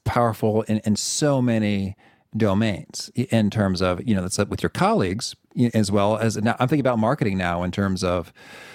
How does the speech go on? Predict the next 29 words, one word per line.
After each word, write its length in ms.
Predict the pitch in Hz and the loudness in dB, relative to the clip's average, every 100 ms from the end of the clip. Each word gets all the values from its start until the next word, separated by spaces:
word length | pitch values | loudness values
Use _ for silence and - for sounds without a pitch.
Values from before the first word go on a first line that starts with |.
| - - _ - | -20 -20 _ -2
the 140 | 110 | -2
term 240 | - 123 | 2 2
mind 240 | 104 107 101 | 2 2 0
reading 400 | 92 90 92 117 | 0 -2 -4 -6
makes 300 | - 98 - | -2 -2 0
me 60 | 90 | -2
think 240 | 95 90 | -2 2
of, 180 | 87 85 | 0 2
uh, 140 | 85 - | 0 0
I 60 | |
took 180 | - 104 | -2 0
Ramit 300 | 98 101 104 | 2 2 0
Sethi's 500 | - 92 92 92 - | 0 -2 -2 -4 -4
copywriting 560 | - 80 - 80 76 78 | -4 -4 0 0 0 -4
course, 460 | - 76 110 - - - | -2 -2 -2 -4 -12 0
and 120 | 101 | 2
there's 160 | 90 - | 2 0
some 140 | 101 | 0
useful 240 | 101 - | 0 -2
stuff. 560 | - - 90 123 - - - | -4 0 0 -2 -6 -20 -4
And 160 | 98 | 0
he 60 | 92 | 0
talked 320 | - 98 87 | 2 0 0
about 320 | - 90 87 | 0 2 2
learning, 480 | 113 123 127 123 123 - - 113 - - | 0 0 2 2 0 -2 -12 -12 -12 -4
trying 180 | - 151 | 0 2
to 80 | 127 | 2
understand 440 | 131 120 135 120 | 0 0 0 0
people's 520 | 120 113 110 104 98 | 0 0 0 -2 -4